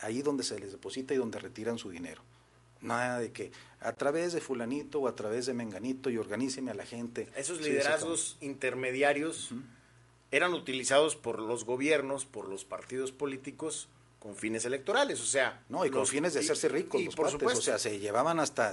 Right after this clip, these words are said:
Speaker 2: Pero les
Speaker 1: ahorita
Speaker 2: gustaba traerlos, e-, e-, era como,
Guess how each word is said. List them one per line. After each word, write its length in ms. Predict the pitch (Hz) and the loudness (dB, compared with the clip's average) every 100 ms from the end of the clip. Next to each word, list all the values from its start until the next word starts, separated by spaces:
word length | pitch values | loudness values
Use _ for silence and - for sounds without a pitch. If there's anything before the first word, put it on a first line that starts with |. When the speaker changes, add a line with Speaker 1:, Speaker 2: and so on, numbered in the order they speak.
| 98 | 2
Speaker 2:
Pero 120 | 156 | 0
les 80 | 160 | 2
Speaker 1:
ahorita 140 | 143 | 4
Speaker 2:
gustaba 340 | 160 - - - | 4 6 6 6
traerlos, 600 | 165 175 202 202 - - - - | 6 6 6 4 2 -2 -8 -4
e-, 60 | |
e-, 400 | 185 185 202 190 | -2 0 2 4
era 160 | 196 220 | 4 4
como, 320 | 196 165 147 | -2 -2 -4